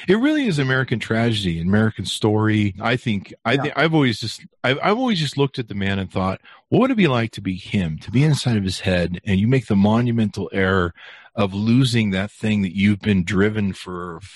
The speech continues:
Speaker 1: what was it, maybe sixty, seventy years or fifty? Hold on, he's not. Whenever he was, I was looking at the Alger Hiss, uh, picture of forty-eight. He, he's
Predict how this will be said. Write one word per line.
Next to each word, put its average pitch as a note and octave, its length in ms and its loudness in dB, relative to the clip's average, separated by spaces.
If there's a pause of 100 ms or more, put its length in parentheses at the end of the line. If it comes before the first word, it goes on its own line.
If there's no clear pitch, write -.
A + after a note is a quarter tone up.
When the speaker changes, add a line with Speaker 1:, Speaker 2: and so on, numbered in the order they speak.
(480)
Speaker 1:
what G2+ 520 -8
was G2 240 -2
it, E2+ 180 -12
maybe F#2+ 240 0
sixty, - 400 -2
seventy A2 340 2
years A#2 360 2
or G2 120 2
fifty? - 400 -4
Hold F#2+ 180 -8
on, D#2+ 120 -16
he's F#2 180 -18
not. F2 120 -10 (180)
Whenever C3 320 -2
he C#3 80 0
was, A2 300 -4
I A2+ 180 -2
was A2+ 160 -4
looking B2 240 -2
at F#2 60 -6
the G2 80 -2
Alger F#2+ 300 -4
Hiss, G2 360 -4
uh, F#2 60 -2
picture F2 340 -6
of E2 80 -8
forty-eight. F2+ 580 -2
He, C#3+ 120 0
he's C#3+ 280 -2